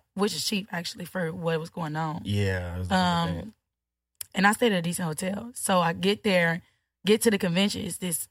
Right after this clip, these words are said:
Speaker 1: big hotel, a huge convention room,
Speaker 2: Mm-hmm.
Speaker 1: uh, runways, people over here shooting commercials. It was crazy.
Speaker 2: Dang.
Speaker 1: And then I get there, and I see all these little white kids running around.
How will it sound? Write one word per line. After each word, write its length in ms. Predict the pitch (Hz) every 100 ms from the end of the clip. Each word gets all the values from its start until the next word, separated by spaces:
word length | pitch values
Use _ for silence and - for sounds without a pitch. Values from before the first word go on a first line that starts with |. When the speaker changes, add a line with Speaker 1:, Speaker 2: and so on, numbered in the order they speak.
| _
Speaker 1:
big 240 | 196 226 208
hotel, 840 | 214 202 - 208 185 175 170 165 _ _ _ _ _ -
a 40 | -
huge 500 | - 247 247 240 -
convention 480 | 233 202 202 208 180
room, 460 | 175 175 170 175 - 110
Speaker 2:
Mm-hmm. 300 | 98 92 90
Speaker 1:
uh, 180 | 170 151 - _ _ _ 180 170
runways, 1000 | 185 185 208 202 202 202 202 196 202 - _
people 340 | - 233 214 196
over 140 | 175
here 100 | 170
shooting 280 | - 220 170
commercials. 720 | 175 170 196 196 208 196 196
It 80 | -
was 180 | 180 -
crazy. 680 | - - 196 95 156 - -
Speaker 2:
Dang. 520 | 82 87 90 82 76 -
Speaker 1:
And 100 | 180
then 100 | 190
I 100 | 175
get 300 | 160 247 -
there, 360 | 202 175 175 - -
and 100 | 208
I 40 | 220
see 160 | -
all 160 | 208 240
these 160 | 208
little 140 | 190 202
white 220 | 208 208
kids 280 | 226 220 202
running 240 | 185 165
around. 300 | 156 156 170